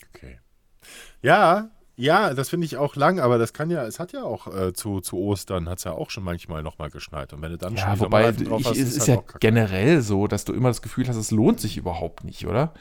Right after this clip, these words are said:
Speaker 2: Also, äh, wann schneit's denn mal? Also gut, ich weiß, da oben bei euch weiß ich jetzt tatsächlich nicht, in Hessisch-Sibirien, aber bei uns hier, wenn du nicht grad Büllertal hochfährst oder so, da die Kante, um da tatsächlich Skilaufen zu gehen oder so,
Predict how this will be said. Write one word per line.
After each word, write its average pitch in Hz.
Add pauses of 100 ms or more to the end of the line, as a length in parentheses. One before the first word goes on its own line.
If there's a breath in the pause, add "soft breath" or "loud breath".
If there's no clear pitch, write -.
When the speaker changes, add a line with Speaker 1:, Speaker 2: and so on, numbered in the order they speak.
(240 loud breath)
Speaker 2:
Also, 110
äh, 107
wann -
schneit's 113
denn 104
mal? 98
Also 117
gut, 139
ich 120
weiß, 117
da 113
oben 131
bei 123
euch 120
weiß 120
ich 120
jetzt 117
tatsächlich -
nicht, 160
in 143
Hessisch-Sibirien, 127 (560 loud breath)
aber 110 (220)
bei -
uns 117
hier, 185
wenn 113
du 117
nicht 120
grad -
Büllertal 117
hochfährst 147
oder 123
so, 123
da 120
die 117
Kante, 117
um 113
da 110
tatsächlich 117
Skilaufen 113
zu -
gehen 101
oder 104
so, 120